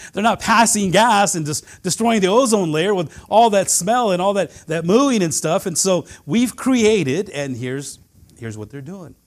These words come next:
And there seems to be this push for people to stockpile and start stockpiling. And,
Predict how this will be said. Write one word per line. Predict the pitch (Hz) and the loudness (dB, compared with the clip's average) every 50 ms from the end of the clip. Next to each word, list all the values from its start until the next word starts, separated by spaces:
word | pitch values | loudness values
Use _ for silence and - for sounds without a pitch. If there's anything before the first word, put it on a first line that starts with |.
| _ _ _ _ _ _ _ | _ _ _ _ _ _ _
And | - 160 160 | -8 -6 -4
there | 175 190 | -4 -4
seems | - - - 233 269 294 269 254 | -4 -4 -4 -2 -2 -2 -4 -4
to | 214 214 | -6 -6
be | 175 143 190 220 202 165 139 123 123 123 127 _ - - - | -4 -4 -4 -4 -4 -4 -6 -8 -8 -10 -12 _ -20 -20 -12
this | - 139 160 156 143 - - - - _ - - - - - - - - _ - - _ - | -8 -6 -4 -2 -2 -4 -4 -6 -8 _ -20 -20 -20 -20 -20 -20 -20 -20 _ -20 -20 _ -12
push | - - 262 254 180 123 107 - - - - - _ _ _ _ _ _ _ _ _ | -6 -4 -2 -2 -2 -4 -6 -10 -10 -10 -12 -14 _ _ _ _ _ _ _ _ _
for | - - 170 165 160 160 151 139 | -14 -10 -8 -4 -2 -2 -2 -2
people | 135 - 196 220 - 240 202 | -2 -4 -6 -6 -6 -8 -8
to | - - 151 | -6 -6 -6
stockpile | 127 - - - 208 214 220 - - - 117 107 98 95 | -6 -6 -6 -6 -8 -8 -10 -12 -12 -12 -10 -10 -10 -12
and | 101 101 | -12 -10
start | 98 - 180 175 160 | -10 -8 -8 -8 -10
stockpiling. | - - - - 220 208 - - 147 127 113 113 110 107 104 | -10 -10 -8 -8 -8 -8 -8 -10 -10 -10 -8 -8 -10 -10 -10
And, | 104 104 | -12 -14